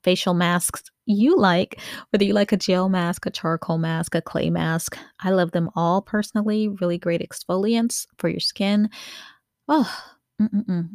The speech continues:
So much to talk about, and there's so many things we can connect on a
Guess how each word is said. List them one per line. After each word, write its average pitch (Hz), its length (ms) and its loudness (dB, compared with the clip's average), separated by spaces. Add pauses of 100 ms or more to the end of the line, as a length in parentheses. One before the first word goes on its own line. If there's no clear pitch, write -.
(140)
So - 280 0
much 370 220 0
to 196 100 -2
talk 180 260 -2
about, 170 320 0
and 185 120 2
there's 175 220 2
so 180 180 0
many 190 200 2
things 170 260 -4
we 170 100 -6
can 170 180 -4
connect 165 440 -4 (120)
on 165 300 -2 (160)
a 165 480 -2